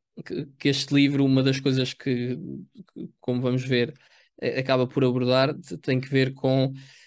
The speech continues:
alguns problemas graves que, que as, que as faculdades de elite, eh, do mundo inteiro acabam por ter, e, e podia dizer-se que é uma pe-, que, que Sandel p-, pode ser uma pessoa, eh,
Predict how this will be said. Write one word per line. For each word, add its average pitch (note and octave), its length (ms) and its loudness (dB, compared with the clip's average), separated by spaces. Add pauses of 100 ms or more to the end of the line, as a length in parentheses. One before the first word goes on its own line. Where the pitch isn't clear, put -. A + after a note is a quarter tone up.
(200)
alguns C#3 380 2
problemas C#3+ 640 2
graves C3+ 540 0
que, B2 340 -6 (180)
que C3 80 -6
as, A#2+ 120 -6
que - 140 -6
as B2+ 60 -4
faculdades C3 520 0
de C3+ 80 0
elite, C3 460 0 (480)
eh, C3 160 -6
do B2 120 -4
mundo B2+ 200 0
inteiro B2 420 2
acabam B2+ 320 0
por C3+ 140 -12
ter, D3+ 340 2 (460)
e, D3 320 -2
e C#3 40 -2
podia D3 300 2
dizer-se D3 480 2
que D3+ 80 0
é B2+ 60 2
uma C3+ 180 0
pe-, C#3+ 220 -6
que, C#3 260 -8
que C3+ 140 -14
Sandel D3 540 0
p-, D3+ 160 -16
pode C3+ 240 -2
ser D3 120 0
uma C3+ 160 0
pessoa, C#3 480 0 (320)
eh, G#2+ 340 -6